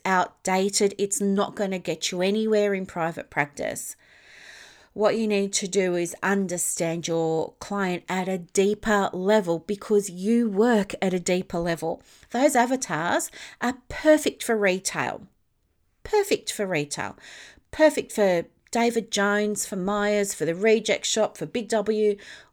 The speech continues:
whatever. They're, they're superficial, so we use them for retail. We do not use them for allied health. For allied health, there's a different strategy that we use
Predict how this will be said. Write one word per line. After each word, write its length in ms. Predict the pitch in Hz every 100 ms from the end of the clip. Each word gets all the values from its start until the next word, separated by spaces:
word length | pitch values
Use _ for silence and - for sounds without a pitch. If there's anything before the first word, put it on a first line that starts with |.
| _
whatever. 480 | 254 247 233 - - - _ _ -
They're, 340 | 196 254 285 - - - - _ _ _ _ _ _ _
they're 100 | 240
superficial, 640 | 233 294 - 285 269 - -
so 180 | -
we 140 | 190 208
use 280 | 196 226 226
them 140 | 226
for 160 | 214 190
retail. 500 | 180 196 196 175 165
We 140 | 202
do 140 | 202
not 200 | 202 226
use 340 | 190 226 240 -
them 340 | 160 156 240 - - - - _
for 200 | 214 196
allied 320 | 185 170 160
health. 420 | - - - - _ _ _ _ _ _ - -
For 140 | - 196
allied 280 | 202 202
health, 380 | 196 190 208 240
there's 140 | 196 185
a 60 |
different 340 | 185 185 185 175
strategy 480 | - 185 196 196
that 160 | 175 -
we 80 | 185
use 460 | 170 202 294 339